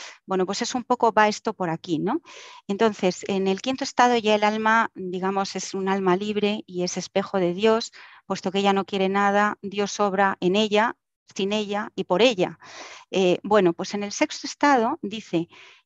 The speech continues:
entonces se halla el alma en el sexto estado liberada de todas las cosas, pura y clarificada, pero no glorificada, pues la glorificación pertenece al séptimo estado, en el que alcanzaremos la gloria de la que nadie sabe hablar,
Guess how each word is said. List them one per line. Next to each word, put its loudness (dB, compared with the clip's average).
entonces 2
se 0
halla 2
el 2
alma 2
en -2
el -8
sexto -8
estado 2
liberada 2
de 2
todas -4
las -6
cosas, -6
pura 0
y 0
clarificada, 0
pero 2
no 2
glorificada, 0
pues -2
la 4
glorificación -2
pertenece 0
al 0
séptimo 0
estado, 2
en -4
el -8
que -4
alcanzaremos 0
la 0
gloria 0
de -8
la -4
que -6
nadie 0
sabe -6
hablar, 2